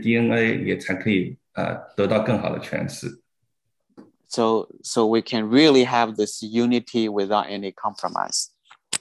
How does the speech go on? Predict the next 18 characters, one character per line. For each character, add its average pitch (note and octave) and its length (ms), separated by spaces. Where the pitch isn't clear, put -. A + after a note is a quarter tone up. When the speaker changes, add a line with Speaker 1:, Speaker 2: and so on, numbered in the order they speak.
Speaker 1:
对， - 140
所 - 160
以 B2 40
我 A2 120
就， A2+ 100
呃， G#2+ 220
想 F#2+ 220
说， A2 320
这 C#3 160
次 A#2 220
神 D3 220
放 A2 160
在 G#2 80
我， E2+ 160
呃， F2+ 160
心 A2 220
里 F2+ 100
的， E2+ 120